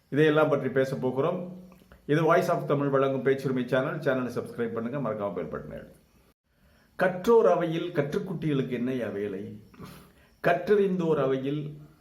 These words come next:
படித்தவர்கள் அவையில் அர்ஜுன் சம்பத்துக்கு என்னையா வேலை? இவனையாயா அங்க கொண்டாந்து விடுறீங்க? அப்ப இது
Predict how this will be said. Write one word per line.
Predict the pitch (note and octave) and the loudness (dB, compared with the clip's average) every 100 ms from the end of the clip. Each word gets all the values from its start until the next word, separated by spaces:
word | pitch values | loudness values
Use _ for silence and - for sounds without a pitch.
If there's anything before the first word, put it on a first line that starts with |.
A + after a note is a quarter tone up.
| - | -2
படித்தவர்கள் | C#3+ C#3+ G#3 - D#3+ C#3 C3+ | 2 4 4 2 2 2 0
அவையில் | B2 B2 A#2+ - | 0 -2 -2 -2
அர்ஜுன் | A2 A#2+ G3+ G#3 | -2 0 0 0
சம்பத்துக்கு | D#3 C3+ A2 | 0 -2 -4
என்னையா | A2 A2+ B2 | -6 -4 -4
வேலை? | G2+ G#2 F#2 F#2 F#2 - | -4 -4 -6 -8 -12 -4
இவனையாயா | B2+ E3+ F3+ F3+ | 0 2 2 2
அங்க | F3 C#3 C#3+ | 2 0 0
கொண்டாந்து | D3 C#3+ C#3 A#2+ | 0 0 -2 -6
விடுறீங்க? | G#2 G#2 G2 F#2+ - - - - | -6 -6 -6 -8 -12 -18 -12 -6
அப்ப | A#2 C3+ | 2 2
இது | A#2+ | 2